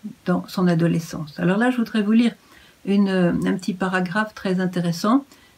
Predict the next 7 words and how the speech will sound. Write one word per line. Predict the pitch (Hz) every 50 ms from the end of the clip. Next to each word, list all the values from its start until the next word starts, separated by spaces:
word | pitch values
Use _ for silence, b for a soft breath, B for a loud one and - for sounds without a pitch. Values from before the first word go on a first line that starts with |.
| b
d'un, | - 175 175 190 190 190 180 180 175 175
d'un | - 185 180 185
moine | 185 196 226 254 262 247 226 208 196 180 180 - _ - -
irlandais | 214 214 214 233 202 196 196 175 175 185 202 240 285 - _ _ _ _ _ _ _ - _ -
qui | - - 226
lui | 208 208 226 208
aussi | 196 185 180 - - - 208 226 247